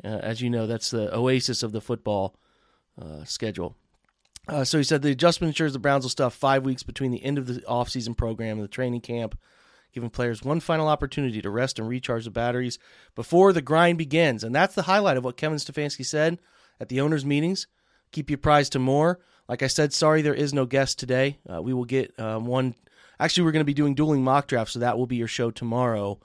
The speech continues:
which will be fun. We get Corey Kennan for that, so we'll talk through a bunch of draft targets at the Browns' upcoming picks, and then we should get some time with Jared Mueller the day after that. So all around, gonna have some good episodes going forward for you to finish out the month of March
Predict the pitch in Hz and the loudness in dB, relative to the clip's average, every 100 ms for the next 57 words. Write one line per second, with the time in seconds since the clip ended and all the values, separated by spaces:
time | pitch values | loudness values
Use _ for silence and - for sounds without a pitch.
0 | _ _ _ - 120 123 110 127 113 113 | _ _ _ -12 -6 -6 -2 0 0 -4
1 | 107 - 127 - 131 120 107 104 95 - | -4 -2 -2 -2 -4 -4 -6 -6 -8 -8
2 | 117 - 117 110 123 107 117 110 107 113 | -8 -4 -6 -4 -4 -4 -4 -6 -6 -6
3 | 113 117 107 101 - - _ _ _ _ | -4 -6 -6 -8 -10 -18 _ _ _ _
4 | - 110 120 117 110 - - 120 - 113 | -12 -6 -2 -2 -4 -8 -6 -6 -4 -4
5 | 107 135 135 - - - _ _ - 117 | 0 2 2 0 -6 -8 _ _ -8 -4
6 | 117 117 110 139 123 123 - 117 120 117 | -2 -2 -2 -2 -2 -4 -6 -4 -2 -4
7 | 107 117 113 113 110 107 101 110 104 104 | -4 -4 -2 -2 -2 -4 -6 -4 -4 -6
8 | 101 98 - - 98 - _ _ _ - | -6 -6 -6 -6 -6 -8 _ _ _ -4
9 | 117 127 135 143 139 131 123 127 135 135 | 0 4 4 4 2 0 0 0 2 2
10 | - 139 127 143 139 131 - 143 147 139 | 2 0 0 0 0 0 0 2 2 -2
11 | 143 143 147 123 - 156 139 - 135 135 | -2 -2 -2 -6 -2 -2 -2 -2 -2 -2
12 | 131 120 135 156 - 117 120 156 240 - | -2 -2 -2 -2 -8 -4 2 2 2 -2